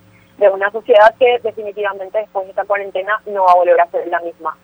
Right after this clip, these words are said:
En particular, acá en Paraguay, el, el debate está tomando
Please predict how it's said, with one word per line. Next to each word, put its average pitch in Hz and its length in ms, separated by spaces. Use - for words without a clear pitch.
En 196 200
particular, 190 760
acá 190 200
en 196 80
Paraguay, 202 600
el, 185 240
el 185 140
debate 175 300
está 196 200
tomando 180 480